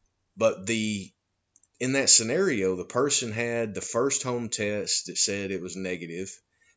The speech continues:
They requested a second home test that said that they were positive. So they made a doctor's appointment and went in with the, you know, feeling that they were quote unquote covid positive. And then,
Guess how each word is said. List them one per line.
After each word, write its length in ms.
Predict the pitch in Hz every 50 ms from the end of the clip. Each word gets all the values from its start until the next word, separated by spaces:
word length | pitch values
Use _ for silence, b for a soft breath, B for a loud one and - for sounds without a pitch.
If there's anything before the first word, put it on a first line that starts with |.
| b _
They 120 | 90 92
requested 600 | 92 95 - - - 117 127 123 - - 120 101
a 60 | 92
second 520 | 92 - - - 143 160 180 180 - 110 101
home 280 | 104 98 98 95 90 -
test 460 | - 104 98 95 92 90 87 - -
that 140 | 87 87 -
said 340 | - - - 151 139 135
that 160 | 123 110 - -
they 140 | 107 101
were 180 | 95 87 80 78 - - - -
positive. 540 | - 104 147 143 - - - - - - - - - _ _ _ _ _ _ b b b b b b b b b b
So 160 | - - 113
they 160 | 104 120 170 190
made 240 | 185 175 226 240
a 20 | 104
doctor's 480 | 90 92 104 123 - - 135 107 90
appointment 640 | 95 90 - - 101 98 95 82 95 95 95 - -
and 180 | 92 90 87
went 180 | 92 104 120 135
in 380 | 143 147 139 117 107 98 98 95
with 220 | 98 92 - -
the, 480 | 95 95 92 90 90 87 85 80 - _ _ _ _
you 140 | - 104 98
know, 320 | 92 90 82 82 82 78 _ _ _ _ _ -
feeling 440 | - - 165 202 240 214 143 117 104
that 160 | 92 95 -
they 220 | - 104 107 110 110
were 400 | 104 98 95 95 95 87 - _ _ _ _ _ _ _ _ _ -
quote 260 | - 117 110 107 98
unquote 480 | 95 92 - - 107 95 90 - -
covid 500 | - - - 101 104 95 101 95 82 -
positive. 760 | - - - 165 170 139 - - - - - - - - - _ _ _ _ _ b b b b b b b b b b b b _
And 220 | 104 107 104 95
then, 580 | 123 147 185 202 180 156 135 127 123 120 120